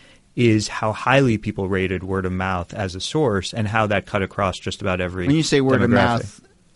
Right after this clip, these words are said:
Speaker 2: how, how broadly are you defining that? Does, like, Facebook count as word
Speaker 1: Well,
Speaker 2: of mouth?
Speaker 1: abs-, I think it can. I mean, there's,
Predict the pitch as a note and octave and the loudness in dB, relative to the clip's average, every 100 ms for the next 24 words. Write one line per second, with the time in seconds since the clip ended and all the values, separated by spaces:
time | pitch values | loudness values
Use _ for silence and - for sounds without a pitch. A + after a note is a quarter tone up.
0 | - B2+ B2+ - A2+ A#2+ A#2 A#2 A2 A2 | -8 0 0 0 0 0 2 0 0 -2
1 | G#2 G2+ - - A2+ F#2+ E2+ F2 G2+ - | -2 -4 -4 -4 -2 -4 -6 -8 -10 -10
2 | - A#2 - A#2 G#2 - B2 - C#3 C3+ | -6 -4 -4 -6 -2 0 0 2 0 0
3 | - C#3+ C#3 C#3 C#3+ D3 D3 A#3 E3+ D3 | -2 -4 -4 -2 0 2 4 6 4 2
4 | C#3 D#3+ F#3 E3 D3 E3+ D#3 F#3 D3+ - | 0 0 2 0 2 0 2 4 2 2
5 | F#3 D#3+ A#2 B2+ B2+ C#3+ C#3 D3 C3 | 2 2 4 4 2 2 6 6 4